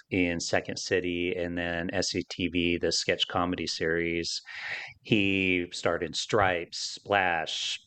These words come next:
Planes, Trains, and Automobiles. I mean, classic. Uh, just a,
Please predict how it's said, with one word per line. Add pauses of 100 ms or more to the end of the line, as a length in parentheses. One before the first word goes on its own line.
Planes,
Trains,
and
Automobiles.
I
mean, (360)
classic. (240)
Uh, (100)
just
a,